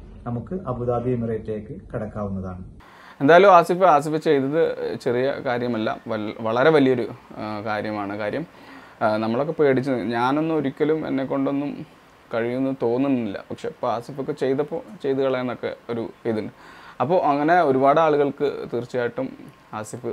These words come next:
Speaker 2: പ്രചോദനമാണ്. ആസിഫിൻ്റെ കൂടെ എനിക്ക് പേര്, ആ, അറിയില്ല, ചെർപ്പുളശ്ശേരിക്കാരായിട്ടുള്ള ഒന്നോ രണ്ടോ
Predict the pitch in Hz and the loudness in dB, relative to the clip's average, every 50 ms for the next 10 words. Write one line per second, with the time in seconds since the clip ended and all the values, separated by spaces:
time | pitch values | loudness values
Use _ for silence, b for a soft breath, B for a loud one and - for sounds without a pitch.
0 | - - - 107 101 107 110 113 113 123 123 127 120 110 110 113 131 170 B B | -8 -8 -8 -8 -6 -4 -4 -4 -2 -2 -2 -2 -2 -4 -4 -4 -6 -8 B B
1 | B B B B B B B B 147 147 160 170 160 175 190 202 202 - 165 156 | B B B B B B B B 0 2 2 2 0 2 2 2 2 2 2 2
2 | 160 160 165 170 160 147 143 151 - 139 135 139 143 151 175 - - 123 135 127 | 4 6 4 4 4 0 -2 -2 2 4 4 4 6 4 2 0 0 -2 -2 0
3 | 123 120 110 95 98 120 113 113 120 131 131 120 123 123 - - 117 120 - 117 | 0 0 0 2 2 2 2 2 2 2 4 2 2 0 0 -4 -6 -2 -2 -2
4 | 120 - 135 120 127 123 131 127 127 123 - - - - - 76 101 - - 127 | 0 2 0 0 0 0 0 -2 -2 -2 -6 -14 -16 -14 -14 -14 -12 -4 0 0
5 | 127 135 139 131 123 120 - 127 127 139 143 - 123 117 120 123 127 131 120 120 | 4 4 4 4 4 2 0 -2 -2 -2 -2 -2 -4 -4 -2 -2 0 0 0 0
6 | 120 123 | 2 4